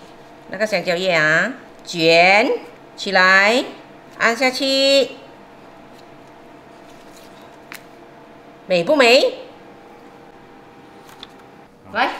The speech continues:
终于做完了。然后啊，你看我地上，哎，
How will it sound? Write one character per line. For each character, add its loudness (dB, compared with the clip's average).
终 -8
于 -8
做 -4
完 -6
了。 -12
然 -10
后 -10
啊， -12
你 -20
看 -20
我 -20
地 -20
上， -20
哎， -16